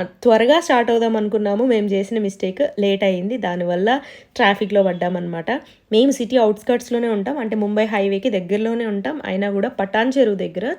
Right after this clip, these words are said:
చాలా ట్రాఫిక్ ఉండింది ఆ రోజు. ఎందుకో అలా కొంచెం లేట్ అయింది. ఇంకా హైవే ఎక్కిన తర్వాత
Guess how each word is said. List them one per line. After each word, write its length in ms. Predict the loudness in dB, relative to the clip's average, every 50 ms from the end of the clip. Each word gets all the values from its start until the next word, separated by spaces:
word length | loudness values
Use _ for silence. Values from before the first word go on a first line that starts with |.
| -8 -8
చాలా 320 | -6 -4 -2 0 0 -2
ట్రాఫిక్ 480 | -2 -2 -4 -4 -4 -4 -6 -6 -6 -4
ఉండింది 360 | -4 -4 -4 -6 -6 -6 -6
ఆ 120 | -6 -6 -6
రోజు. 420 | -6 -6 -6 -6 -4 -6 -6 -6 -8 -12 -20 -20 -20 -20 -18 _ -4
ఎందుకో 320 | -2 0 0 -2 -2 -2 -2
అలా 280 | 0 0 0 0 0
కొంచెం 480 | 0 0 0 0 -2 -2 -2 0 0 0
లేట్ 240 | 0 -2 0 0 0
అయింది. 360 | -2 -2 -2 -4 -4 -6 -6 -10 -16 -20 -20 _ _ -4
ఇంకా 180 | -2 0 0 0
హైవే 440 | 2 2 4 6 6 8 8 6 6
ఎక్కిన 300 | 6 4 0 0 0 2
తర్వాత 600 | 2 2 2 2 2 0 0 0 -2 -2 -4